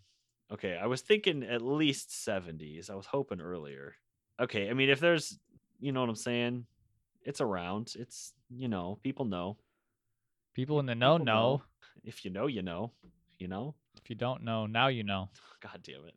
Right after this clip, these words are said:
Speaker 2: <laughs>
Speaker 1: Fuck it. I, I lose. I, I,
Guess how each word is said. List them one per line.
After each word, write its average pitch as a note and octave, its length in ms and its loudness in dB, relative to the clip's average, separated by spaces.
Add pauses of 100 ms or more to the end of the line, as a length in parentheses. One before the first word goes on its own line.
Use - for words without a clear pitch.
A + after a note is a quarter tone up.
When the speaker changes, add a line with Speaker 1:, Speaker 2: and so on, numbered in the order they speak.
(120)
Speaker 2:
<laughs> - 1800 -4
Speaker 1:
Fuck C#3 180 4
it. B2+ 140 2
I, B2 120 6
I C3 200 4
lose. A#2 360 0
I, B2 140 10 (120)
I, B2+ 220 6